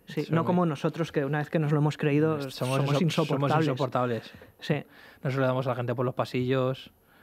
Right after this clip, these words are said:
Speaker 1: Nos tienen miedo los cámaras, tío.
Speaker 2: Buah,
Speaker 1: O sea,
Speaker 2: sí, sí,
Speaker 1: están
Speaker 2: somos,
Speaker 1: como,
Speaker 2: somos lo
Speaker 1: sí.
Speaker 2: puto peor, somos los asquerosísimos. No salo-, sí, sí, sí, muy, muy desagradable. Fatal, fatal, fatal.
Speaker 1: Pon música, anda.
Speaker 2: Ponemos música, llevamos cincuenta minutos.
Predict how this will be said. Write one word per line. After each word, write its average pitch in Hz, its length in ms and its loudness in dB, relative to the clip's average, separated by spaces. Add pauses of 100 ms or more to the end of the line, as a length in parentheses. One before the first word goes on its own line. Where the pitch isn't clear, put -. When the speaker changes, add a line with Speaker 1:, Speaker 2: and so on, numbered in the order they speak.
(200)
Speaker 1:
Nos 147 160 2
tienen 151 280 2
miedo 156 240 2
los 131 160 -2
cámaras, 147 440 -2
tío. 151 160 0
Speaker 2:
Buah, 110 160 -2
Speaker 1:
O 117 60 -4
sea, 113 180 -4
Speaker 2:
sí, - 80 -8
sí, 113 60 -4
Speaker 1:
están 110 160 -4
Speaker 2:
somos, 131 120 -2
Speaker 1:
como, 143 300 2
Speaker 2:
somos 120 240 -2
lo 117 80 -2
Speaker 1:
sí. 151 80 -2
Speaker 2:
puto 123 180 -2
peor, 113 260 -2
somos 123 220 -6
los 131 80 -2
asquerosísimos. 131 640 0
No 139 140 0
salo-, 135 120 -4
sí, 123 220 -4
sí, 117 160 -6
sí, 117 160 -10
muy, 127 260 -4
muy 131 160 -4
desagradable. 120 460 -2 (720)
Fatal, 117 420 0
fatal, 113 320 -2
fatal. 117 300 -2 (420)
Speaker 1:
Pon 175 140 4
música, 143 340 0
anda. 135 200 0 (100)
Speaker 2:
Ponemos 175 280 6
música, 185 280 2
llevamos 185 300 2
cincuenta 180 580 2
minutos. 202 580 0